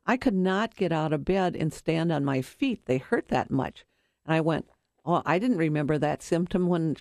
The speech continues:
I was working with her," but she had even forgotten it. And now she said, "I don't have any feet trouble." In fact, she said, "I can wear sandals now, and I don't have to wear those, those tennies that I had to wear, wear,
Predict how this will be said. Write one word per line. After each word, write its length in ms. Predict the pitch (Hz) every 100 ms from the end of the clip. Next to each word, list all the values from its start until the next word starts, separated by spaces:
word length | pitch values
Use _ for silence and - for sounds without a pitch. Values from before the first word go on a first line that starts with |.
| -
I 80 | 165
was 180 | 165 170
working 380 | 247 254 208 185
with 180 | 147 -
her," 140 | 156 - _ _ -
but 120 | 180
she 180 | - 285
had 160 | 254
even 260 | 233 208 196
forgotten 580 | - 147 160 180 - 120
it. 160 | - - _ -
And 180 | 202 208
now 200 | 214 262
she 200 | - 214
said, 200 | 190 -
"I 140 | 196
don't 160 | 220 170
have 200 | 175 -
any 240 | 180 220 240
feet 300 | - 185 -
trouble." 360 | - 156 175 - - -
In 80 | 185
fact, 260 | 190 196
she 80 | 220
said, 180 | 208 -
"I 100 | 233
can 180 | 277 214
wear 140 | 170
sandals 640 | 185 - 226 294 254 165 -
now, 220 | 135 139
and 120 | 160
I 100 | 175
don't 160 | 196 226
have 160 | 226 190
to 120 | 180
wear 260 | 170 190 202
those, 360 | 180 147 143 - _ _ _ -
those 200 | 165 -
tennies 440 | - 247 269 196
that 120 | 165
I 80 | 147
had 200 | 202 240
to 60 | 185
wear, 320 | 170 180 170
wear, 260 | - 170